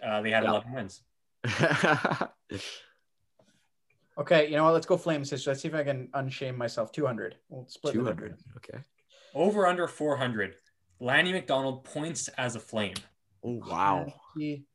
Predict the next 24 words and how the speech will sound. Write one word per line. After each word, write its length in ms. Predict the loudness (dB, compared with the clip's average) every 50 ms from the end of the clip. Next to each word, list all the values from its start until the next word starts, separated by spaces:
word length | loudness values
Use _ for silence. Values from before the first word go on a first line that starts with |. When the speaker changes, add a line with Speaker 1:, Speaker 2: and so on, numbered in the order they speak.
| _ _ _ _ -20 -20 _ _ _ _ _ _ _ 2
Speaker 3:
I 460 | 4 6 8 8 8 6 6 2 -2 -6
so 380 | -12 -12 -8 -4 -2 0 0 0
wanna 400 | 2 2 2 2 2 0 -2 -4
say 440 | -4 -4 -4 -4 -4 -4 -8 -12 _ _ _ _ _ -20 -20 -20 -20 _ _ _ _ _ _ _ _ -2
over 340 | 2 2 2 4 4 2 2
here, 280 | 0 -4 -6 -6 -4
but 100 | -2 -2
I 100 | -2 -2
know 420 | -2 -4 -2 0 0 2 2 2 2
that 120 | 2 2
I'm 120 | 0 0
Speaker 2:
Wow. 160 | -4 -6 -8 -8 -2
Speaker 3:
probably 420 | 0 0 2 2 0 -2 -2 -4
wrong. 640 | -2 0 0 2 2 0 0 -4 -8 -12 -16 -20 -20 -20 -20 -20 _ _ _ _ _ _ _ _ -18
Speaker 2:
Wow. 840 | -14 -10 -6 -4 0 0 2 2 4 4 2 2 0 -2 -6 -10 -10 -4 2
Speaker 3:
I 160 | 4 4 6
Speaker 2:
This 100 | 4 4
Speaker 3:
am 60 | 0 0
Speaker 2:
is 60 | 2
Speaker 3:
go-, 80 | 4 4
Speaker 2:
a 40 | 4 2 -4 -18 -16 -8 -6
tough 300 | -4 -4 -6 -6 -12 -16
one. 140 | -16 -12 -8
Speaker 3:
this, 220 | -8 -8 -8 -8